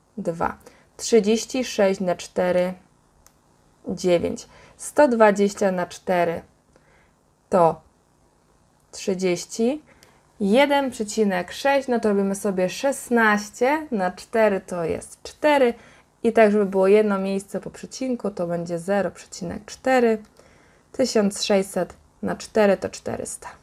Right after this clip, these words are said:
E. Sto pięćdziesiąt procent to jest mnożenie. Będziemy mieć tutaj więcej o połowę.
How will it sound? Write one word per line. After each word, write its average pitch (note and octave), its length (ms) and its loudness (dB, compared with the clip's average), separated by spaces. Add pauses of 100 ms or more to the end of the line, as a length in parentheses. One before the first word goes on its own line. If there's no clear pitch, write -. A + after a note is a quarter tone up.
(2250)
E. F#3+ 160 0 (2250)
Sto - 300 2
pięćdziesiąt G3+ 640 0
procent F#3+ 720 -2 (1120)
to A3 240 4
jest G3+ 580 0
mnożenie. F3 720 0
Będziemy F3 280 -6
mieć F3 120 -6
tutaj F3 240 -2
więcej C#4+ 840 0 (240)
o F#3 280 4 (920)
połowę. A3 720 4